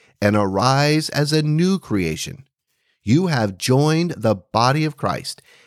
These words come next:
and now stand shoulder to shoulder with your brothers. You have put on the helmet of salvation, and all who know you can see your allegiance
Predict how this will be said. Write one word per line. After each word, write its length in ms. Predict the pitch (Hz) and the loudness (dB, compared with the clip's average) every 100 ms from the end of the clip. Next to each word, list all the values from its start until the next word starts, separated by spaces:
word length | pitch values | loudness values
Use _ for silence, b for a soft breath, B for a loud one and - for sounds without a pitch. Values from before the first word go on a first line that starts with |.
| b | b
and 260 | 110 131 123 | 0 2 2
now 380 | 147 160 117 | 2 2 0
stand 480 | 127 - 120 117 113 | 0 -2 0 2 0
shoulder 500 | - - 147 165 185 | -2 0 0 0 0
to 120 | 185 | -2
shoulder 500 | 180 - 104 107 131 | -4 -2 -2 0 0
with 360 | 127 165 120 117 | 0 2 0 0
your 360 | 117 120 127 139 | 0 2 2 0
brothers. 640 | 135 156 139 - - - _ _ _ _ _ - | 0 -2 -2 -6 -10 -12 _ _ _ _ _ -2
You 180 | 117 | 2
have 220 | 120 120 - | 4 2 0
put 120 | 120 | 0
on 200 | 117 113 | 0 0
the 100 | 98 | -4
helmet 320 | 113 131 139 | -2 0 0
of 100 | 131 | 0
salvation, 600 | - 127 127 147 - 180 b b b b | 0 -2 0 -4 -6 -10 b b b b
and 180 | 117 117 - | -2 0 0
all 360 | 120 160 180 | 2 2 2
who 200 | 175 185 | 0 0
know 320 | 160 160 190 | 0 2 2
you 240 | 175 110 120 | 2 0 -2
can 300 | - 110 107 | -2 -4 -4
see 180 | - 131 | -2 -2
your 380 | 131 120 104 | 0 0 0
allegiance 800 | 95 95 120 180 214 214 - - | -2 -2 -2 -2 -2 -4 -6 -10